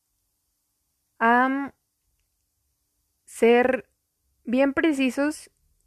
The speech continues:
y no fallarnos a la hora de que estamos cortejando a una persona o nos está cortejando. Entonces ya sé qué es lo que quiero y sé qué es lo que puedo, eh,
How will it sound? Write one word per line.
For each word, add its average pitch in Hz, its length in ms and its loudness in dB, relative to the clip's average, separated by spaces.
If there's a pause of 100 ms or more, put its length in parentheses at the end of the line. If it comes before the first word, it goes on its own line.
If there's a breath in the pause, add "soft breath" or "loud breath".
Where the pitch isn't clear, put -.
(100)
y 220 120 0
no 220 220 2
fallarnos 247 880 0 (260)
a 220 100 2
la 214 160 4
hora 220 160 0
de 240 280 -4 (380)
que 226 80 -4
estamos 214 600 -4 (680)
cortejando 208 600 -2
a - 20 0
una 214 200 -2
persona 214 440 -4 (840)
o 269 160 2
nos 262 180 0
está 208 200 -6
cortejando. 214 600 -6 (1200)
Entonces 220 600 -2
ya 220 340 2 (380)
sé 302 360 4
qué 254 180 4
es 240 100 2
lo 240 120 -2
que 208 140 -8
quiero 208 400 -2
y 208 140 -14
sé 240 340 -2
qué 226 180 2
es 220 120 0
lo 226 180 -2
que 196 340 -2 (440)
puedo, 247 400 4
eh, 240 580 -2